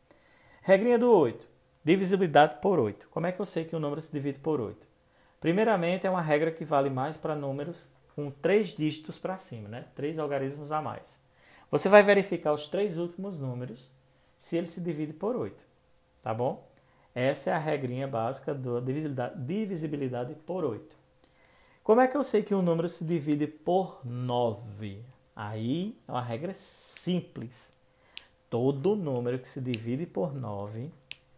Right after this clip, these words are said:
é porque a soma dos algarismos dá igual a nove. É uma curiosidade que existe com números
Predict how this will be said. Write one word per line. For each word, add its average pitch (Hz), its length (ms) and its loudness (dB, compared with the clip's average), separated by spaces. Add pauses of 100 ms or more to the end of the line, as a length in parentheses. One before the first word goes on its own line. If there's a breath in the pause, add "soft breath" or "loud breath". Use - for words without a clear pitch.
é 127 120 -2
porque 131 440 -2
a 117 100 -2
soma 175 400 -2
dos 180 220 -4
algarismos 135 1080 -2 (280)
dá 113 240 -6
igual 117 500 -2
a 135 180 -8 (220)
nove. 117 800 -4 (500)
É 117 80 -2
uma 120 140 -2
curiosidade 170 920 -4
que - 80 -10
existe 123 360 -8
com 131 160 -10
números 123 640 -6